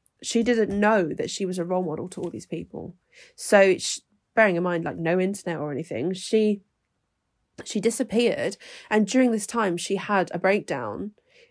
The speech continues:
Um, she'd been arrested, and then she'd been sectioned, and all this stuff had happened to her. And she wasn't aware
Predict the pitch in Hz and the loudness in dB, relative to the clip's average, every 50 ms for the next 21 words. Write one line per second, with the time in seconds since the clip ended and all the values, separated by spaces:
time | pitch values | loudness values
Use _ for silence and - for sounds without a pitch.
0 | _ _ - 202 190 180 175 170 - 180 165 170 160 160 196 233 214 - - - | _ _ 4 6 6 4 4 2 0 0 0 2 2 2 2 2 0 -2 -2 -2
1 | 214 214 214 208 - - 180 175 170 170 170 - 170 - 151 160 160 - 233 - | 0 0 0 -2 -2 -2 -2 0 0 -2 -4 -6 -8 -6 -6 -6 -2 0 -2 -2
2 | - - - - 202 190 190 180 - - 196 214 247 269 262 - - 269 254 - | -2 -4 -2 -2 0 0 0 -2 -2 -2 0 2 2 2 2 0 -2 -4 -4 -6
3 | - - 214 220 214 - 208 196 - 190 175 180 131 113 - - 208 _ _ - | -8 -8 -6 -6 -6 -6 -8 -8 -6 -6 -4 -4 -6 -6 -8 -10 -12 _ _ -20
4 | - - - - _ _ _ 233 247 233 - - 294 285 302 277 269 277 - - | -20 -20 -20 -20 _ _ _ 4 4 4 4 4 4 4 4 2 2 0 2 4
5 | 240 233 240 269 285 226 - - 135 160 | 4 4 6 6 4 4 2 2 -2 -4